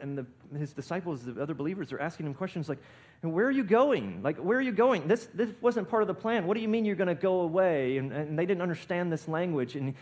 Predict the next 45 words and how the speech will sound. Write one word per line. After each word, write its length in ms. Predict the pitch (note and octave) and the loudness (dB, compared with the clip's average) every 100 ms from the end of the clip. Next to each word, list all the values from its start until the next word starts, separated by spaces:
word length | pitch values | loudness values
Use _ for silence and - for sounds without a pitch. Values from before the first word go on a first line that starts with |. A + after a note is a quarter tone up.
| - - | -8 0
and 100 | D#3+ | 2
he 80 | |
was 140 | G3 F3 | 2 0
trying 200 | G#3 A#3 | -2 0
to 40 | |
boil 420 | G3+ F3 G3 G3+ F#3 | 0 2 4 4 2
it 140 | F3 | 2
down 260 | - E3+ E3+ | 2 0 0
to 100 | D#3 | -2
this 260 | D#3+ D3+ - | -2 -4 -6
idea 520 | D3 C3+ C3+ C3+ A#2+ | -6 -6 -4 -2 -2
right 240 | A#2 A2+ - | -2 -4 -10
here. 240 | F#2+ F#2 - _ - - | -16 -16 -20 _ -20 -8
And 80 | E3 | -6
he 40 | |
says, 200 | E3 D#3 | -4 -2
"Listen, 400 | D#3+ F3 C3 C3 | -2 -2 -2 -4
l-, 60 | D#3 | -2
let 220 | E3 F3+ | -2 0
me 100 | F3+ | 0
help 300 | C#3 D3+ C#3+ | 2 -2 -2
you. 160 | G#2+ F#2 | -8 -4
And 200 | B2 A#2+ | -4 -4
you 100 | C#3+ | -4
won't 160 | E3 | -2
get 100 | D3 | -2
it 140 | D#3+ D3+ | -2 -2
in 80 | D3+ | -4
this 180 | C#3+ | -4
moment, 300 | D3+ C#3+ C#3 | -4 -2 -2
but 120 | A2+ D#3+ | -6 -6
you're 80 | |
gonna 120 | D3 C#3+ | -6 -4
get 180 | D#3 | -2
it 80 | D3+ | 0
over 220 | C#3+ C#3 | 0 -2
time. 360 | C#3 C#3+ C#3 C3+ - - | -4 -4 -4 -4 -8 -6
Let 120 | F3 G3 | -2 0
me 120 | F3+ | 0
help 280 | D#3 D3+ C3+ | 0 0 -2
you," 120 | G2 - | -6 -6
Jesus 340 | C#3 A#2+ A#2 | -6 -6 -6
answers. 340 | B2 A#2+ D3+ C3+ | -6 -4 -4 -4
He 100 | D3+ | -4
says, 260 | E3+ D3+ | 0 -2